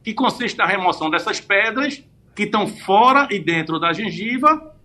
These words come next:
e no polimento das raízes, para que fique mais difícil, é, novas bactérias grudarem. Então, existe tratamento pra esse, pra esse problema, a não ser quando o dente já tá muito mole, que não dá mais pra você salvar.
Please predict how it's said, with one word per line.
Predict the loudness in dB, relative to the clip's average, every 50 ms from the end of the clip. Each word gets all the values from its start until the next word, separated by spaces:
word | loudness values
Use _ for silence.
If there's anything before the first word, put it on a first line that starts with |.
| _ -4
e | -2
no | -2 -2 -2
polimento | 0 0 0 2 2 0 0 0 0 -2 -2 -4 -2
das | -2 0 0 0 2
raízes, | 2 2 2 2 0 0 -2 -4 -8 -8
para | -4 -2 -2 -2
que | -2 -6
fique | -10 -10 -12 -14 -6 -2
mais | 0 0 0 0
difícil, | -2 -4 -4 -4 -4 -4 -4 -6 -6 -6 -6 -6 -8 -14 _ _ _ _ _
é, | -4 -2 -2 -2 0 0 0 0 0 -2 -2 0
novas | 2 2 2 4 2 0 0
bactérias | 2 0 0 0 -2 -6 -6 -4 -4 -2 -2 -2 -4 -4 -6
grudarem. | -8 -8 -6 -2 0 0 2 0 -2 -4 -10 -12 -16 _ _ _ _ _ _ _ _ _ _ _ _ _ _ -10
Então, | -6 -4 -2 -2 2
existe | 4 4 4 4 4 4 2 2 2 2 -2
tratamento | -2 -2 -4 -4 -2 -2 -2 0 -2 -4 -6 -8 -6
pra | -2 0 0 0
esse, | 0 -4 -6 -8 -8
pra | -4 -2 0 0
esse | 0 0 -2 -4
problema, | -4 -2 -2 -2 0 -2 -6 -6 -8 -10 -10 -12 -14 _ _ _ _ _
a | 0 2 2
não | 2 2 0 0 -2
ser | -2 -4 -6 -6
quando | -6 -6 -8 -6 -4
o | -2
dente | 0 0 0 0
já | -2 -2
tá | 0 0 0 0
muito | 0 -2 -2 -2 0 -2 -2 -4 -4 -4
mole, | -4 -2 0 0 0 -2 -4 -6
que | -8 -6
não | -4 -2
dá | 2 2 2 2
mais | 2 0 -2 -2
pra | -2 -2 -2
você | -2 -2 -6 -6 -6
salvar. | -4 -4 -4 -4 -2 0 2 2 2 0 -4